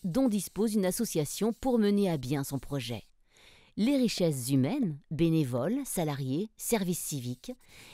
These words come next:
les alliances et les partenariats, qu'ils soient publics ou privés, nationaux ou territoriaux. Alors, quels repères adopter ? Comment une association djep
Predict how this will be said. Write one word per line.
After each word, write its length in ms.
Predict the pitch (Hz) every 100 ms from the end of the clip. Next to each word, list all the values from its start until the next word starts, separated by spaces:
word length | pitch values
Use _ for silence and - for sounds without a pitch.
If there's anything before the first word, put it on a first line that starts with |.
| -
les 260 | 147 127
alliances 520 | 139 151 302 277 - -
et 100 | 175
les 100 | 156
partenariats, 680 | - - 143 123 165 233 285 -
qu'ils 160 | 156
soient 420 | 139 - 160 139 127 -
publics 460 | 170 131 160 240 -
ou 100 | 190
privés, 600 | 151 - 185 131 131 240 - _ _ -
nationaux 760 | 156 247 - 185 147 160 240 - _
ou 120 | 262
territoriaux. 720 | - 196 156 - 131 123 110 - _ _ _ _ _ _ _
Alors, 440 | - 240 285 339 - - - - _
quels 220 | 311 349
repères 460 | 196 202 - 226 180
adopter ? 540 | 151 135 - 113 92 - - - -
Comment 360 | 311 247 147
une 140 | 131 180
association 680 | 233 240 - 165 - 240
djep 400 | 202 226 277 -